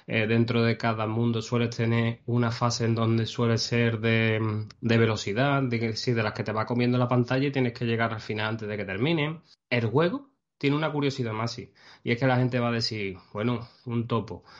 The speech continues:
el topo va bajo tierra". Correcto, y es una cosa que dejó el estudio, pero no creáis que esto es una mecánica, mm,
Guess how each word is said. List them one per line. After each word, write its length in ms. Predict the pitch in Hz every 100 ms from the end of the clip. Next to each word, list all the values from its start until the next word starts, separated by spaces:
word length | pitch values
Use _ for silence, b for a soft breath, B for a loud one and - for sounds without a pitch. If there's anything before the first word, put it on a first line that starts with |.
| B -
el 180 | 101 95
topo 240 | 90 101
va 80 | 117
bajo 240 | 123 104
tierra". 460 | 95 156 107 87 - _
Correcto, 580 | - 98 90 101 113 - 92
y 100 | 101
es 60 |
una 200 | 110 117
cosa 240 | 120 117 139
que 80 |
dejó 180 | 123 107
el 60 | 110
estudio, 420 | 110 - 117 90 B B -
pero 200 | 113 110
no 140 | 113
creáis 300 | 117 135 147
que 100 | 151
esto 220 | 151 - 135
es 60 |
una 180 | 131 139
mecánica, 680 | 135 123 131 131 131 127 127
mm, 340 | 127 127 117